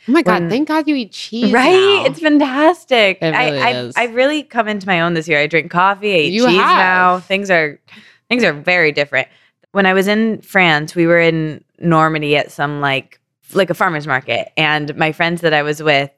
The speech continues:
Speaker 2: all of the French people, all of the Parisians, thought it was crazy and hilarious and weird that I, like, hadn't been eating cheese for so long. And so they got all of these
Speaker 1: It
Speaker 2: different
Speaker 1: is.
Speaker 2: cheeses. It is.
Speaker 1: <laughs>
Speaker 2: And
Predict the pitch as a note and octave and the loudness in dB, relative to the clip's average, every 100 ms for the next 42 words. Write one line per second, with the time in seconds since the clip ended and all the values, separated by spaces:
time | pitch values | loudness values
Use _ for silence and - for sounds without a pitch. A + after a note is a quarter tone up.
0 | _ _ _ _ _ E3 F#3 F3+ F3+ E3 | _ _ _ _ _ 0 2 2 -2 -2
1 | E3 D#3+ - D#3 C3 B2+ A2+ D3+ D#3+ E3+ | -2 -2 -6 -6 0 2 2 2 -2 -2
2 | D3+ C#3+ C#3 B2+ C3+ _ _ _ _ - | -2 -2 -4 -6 -10 _ _ _ _ -2
3 | D#3+ D#3 D3 - _ - - G#3 F#3 E3 | 0 0 -4 -10 _ -18 0 4 4 2
4 | C#3+ D3 D3+ D#3+ D3 C3+ C#3 C#3+ D#3 D3 | 0 0 0 0 2 2 2 0 -2 2
5 | D3+ C#3 C#3+ C3+ B2 B2 B2+ B2 - D2+ | 4 4 2 2 0 2 2 0 -2 -12
6 | D3+ D3 D3+ D3+ C#3+ C3+ _ - F#2+ - | -14 -4 -2 -2 -6 -12 _ -20 -20 -6
7 | - D3+ C3 C3 C#3 F#2+ - A#2 - E2+ | -2 0 -2 -4 -4 -6 -6 -4 0 0
8 | D#2 D#2 C3 _ _ _ _ _ _ _ | -2 -6 -14 _ _ _ _ _ _ _
9 | - F3+ D#3+ D#3 F3 F#3 F3 F3 F3 D3+ | -2 0 0 0 2 4 2 2 2 2
10 | C#3 C3 - - D#3 - - - A#4+ A#4+ | 2 0 -2 -2 -2 0 -2 0 2 2
11 | A#4 D5 A4+ F#4 - F#4 F4+ F4+ B3 A3 | 4 2 2 0 0 -2 -2 0 0 0
12 | - | 0